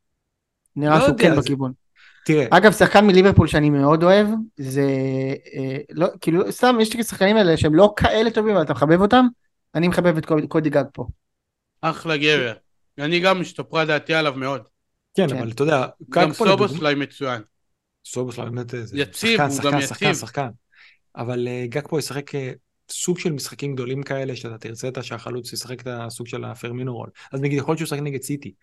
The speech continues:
Speaker 2: אבל זה לא, אתה לא רוצה את זה, אתה רוצה שהוא ישחק את המשחקים הקלים, ובינתיים את המשחקים הקלים הוא לא כזה משחק. אה, יש פה את דין,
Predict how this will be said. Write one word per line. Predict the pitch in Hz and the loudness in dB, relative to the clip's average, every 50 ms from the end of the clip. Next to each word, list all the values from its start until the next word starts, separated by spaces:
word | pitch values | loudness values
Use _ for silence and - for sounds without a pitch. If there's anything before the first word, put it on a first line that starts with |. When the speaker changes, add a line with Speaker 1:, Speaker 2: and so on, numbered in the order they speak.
| _ _ _ _ _ _ - | _ _ _ _ _ _ -18
Speaker 2:
אבל | 110 113 | -14 -10
זה | 113 123 | -6 -4
לא, | 135 131 | -4 -4
אתה | - 123 | -4 -6
לא | 120 135 | -4 -4
רוצה | 151 147 - 120 | -4 -4 -4 -8
את | 110 | -10
זה, | 107 | -10
אתה | 110 - | -12 -12
רוצה | - - - | -12 -12 -10
שהוא | 135 135 | -10 -10
ישחק | 127 - - 135 - | -10 -8 -10 -10 -10
את | - | -10
המשחקים | 135 - - - 143 135 | -12 -12 -12 -12 -10 -10
הקלים, | 135 - 113 120 135 123 110 | -10 -10 -10 -8 -8 -8 -10
ובינתיים | 104 104 107 104 127 123 | -12 -14 -12 -12 -12 -12
את | 123 | -12
המשחקים | 117 - - - 127 127 123 | -14 -16 -16 -14 -12 -12 -12
הקלים | 113 117 117 131 139 143 139 139 _ _ _ _ - _ _ _ - | -10 -10 -6 -6 -6 -6 -8 -12 _ _ _ _ -20 _ _ _ -10
הוא | 117 117 123 | -6 -2 -2
לא | 135 135 | -2 -2
כזה | 139 120 120 117 | -2 -6 -6 -8
משחק. | 117 - - - - 160 170 165 _ _ - - _ _ _ - - | -10 -12 -12 -8 -6 -6 -6 -8 _ _ -20 -20 _ _ _ -8 -2
אה, | 123 | 0
יש | 139 160 170 | 0 0 0
פה | - 208 165 | 0 2 2
את | 135 117 110 | 2 0 -2
דין, | 107 139 160 175 185 196 | -2 0 2 2 2 0